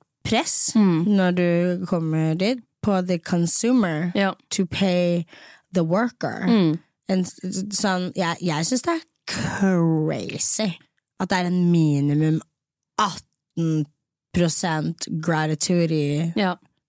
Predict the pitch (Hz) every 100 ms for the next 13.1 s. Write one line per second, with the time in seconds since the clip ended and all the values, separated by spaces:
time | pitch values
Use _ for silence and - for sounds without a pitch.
0 | - 185 165 - 160 - 170 160 156 151
1 | 147 160 185 202 202 185 208 214 - -
2 | 147 139 147 151 170 170 151 131 143 160
3 | 147 147 151 151 156 160 - 226 220 214
4 | 202 180 170 165 160 180 240 240 - -
5 | - - 196 202 196 180 185 185 - -
6 | - - 220 208 226 247 233 240 233 220
7 | 240 - - 220 196 196 - 180 180 185
8 | 190 190 208 208 202 196 196 190 175 170
9 | 175 175 180 - 180 180 175 170 180 -
10 | - - 175 185 220 294 330 220 175 170
11 | _ - 196 208 - 180 147 - - 156
12 | - - - 151 147 170 214 190 180 175
13 | 165